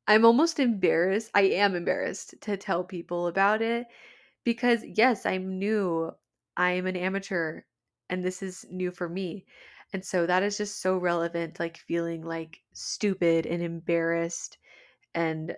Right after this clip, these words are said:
like you're not good enough. Like, all of that self-doubt, you know, when you're trying something new and you want it to be great. Certain personality traits have also been linked to a higher risk of experiencing imposter syndrome, of course.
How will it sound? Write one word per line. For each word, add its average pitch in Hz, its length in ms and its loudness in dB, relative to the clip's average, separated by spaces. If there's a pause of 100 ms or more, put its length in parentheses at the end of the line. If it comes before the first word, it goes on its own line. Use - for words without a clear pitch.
like 160 300 -4
you're 165 120 -2
not - 280 -6
good 160 160 0
enough. - 260 -6
Like, 160 260 -2
all 185 240 10
of 190 100 6
that 180 220 8
self-doubt, 170 920 2 (680)
you 190 100 -4
know, 165 100 0
when 180 140 0
you're 190 100 4
trying 208 300 2
something 214 320 0
new 233 280 4
and 175 160 -2
you 170 100 -4
want 180 260 -2
it - 120 -8
to 185 300 -6
be 160 500 -2 (480)
great. - 640 -2 (560)
Certain 233 380 2
personality 196 540 -2
traits 170 400 -6
have - 200 -10
also 175 360 -4
been 175 200 -4
linked 170 460 -8
to 202 180 -4
a 202 60 -2
higher 196 300 -2
risk 196 400 -6 (800)
of 196 120 2
experiencing 196 500 -4
imposter 190 380 -4
syndrome, 175 560 -4
of 190 160 -8
course. 175 360 -6